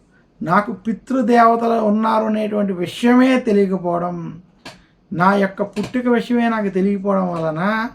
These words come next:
నే-, నాకు ఇలాంటి తప్పు చేయాల్సినటువంటి స్థితి ఏర్పడింది,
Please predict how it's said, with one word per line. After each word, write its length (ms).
నే-, 420
నాకు 280
ఇలాంటి 1080
తప్పు 220
చేయాల్సినటువంటి 800
స్థితి 260
ఏర్పడింది, 920